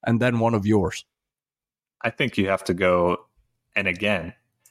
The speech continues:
Speaker 2: I don't think every game they're gonna get a red card, but Gentile sounds like the eighties version of Pepe. I
Speaker 1: With
Speaker 2: mean,
Speaker 1: man marking.
Speaker 2: with, <laughs> yeah. Um,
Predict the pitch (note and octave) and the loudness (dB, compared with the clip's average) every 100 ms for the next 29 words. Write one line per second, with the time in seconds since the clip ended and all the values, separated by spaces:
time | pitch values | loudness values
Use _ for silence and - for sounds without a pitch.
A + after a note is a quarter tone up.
0 | - - G#2 A2 G2+ - A2+ B2+ F#2+ F#2 | -16 -6 -4 -2 -2 -2 0 0 0 -2
1 | F2+ F2+ F#2 F#2 F#2 F#2 F2+ B2+ - F2+ | -2 -2 0 0 -2 0 0 -2 0 -2
2 | E2 D#2+ - E2+ - _ _ _ _ - | -2 -2 -2 -2 -4 _ _ _ _ -6
3 | G2 - D#3 B2+ G#2+ A2+ G2+ F#2+ F#2 - | -4 0 2 2 0 0 0 0 -2 0
4 | F#2+ F#2 G#2+ A2 G2 F#2+ G2+ G2+ A2 G2 | -4 0 0 2 0 0 0 2 0 -2
5 | - F#2 F2+ F2+ F#2 _ _ _ - - | 0 0 0 -2 -6 _ _ _ -20 -20
6 | - - - A2 - - - - _ _ | -20 -20 -2 -2 0 -2 -2 -10 _ _
7 | - - F#3 - - E3+ A2+ F#2+ - F2+ | -2 2 4 4 4 4 2 0 -2 -8
8 | - _ - _ _ - G#2+ B2 - _ | -8 _ -20 _ _ -4 -2 0 -4 _
9 | _ _ _ _ _ _ _ _ _ _ | _ _ _ _ _ _ _ _ _ _
10 | _ - - - - - - _ _ - | _ -20 -20 -14 -12 -10 -12 _ _ -6
11 | G#2+ A#2 - - - F#2+ F#2 F2+ | -2 0 -2 -8 -4 0 0 0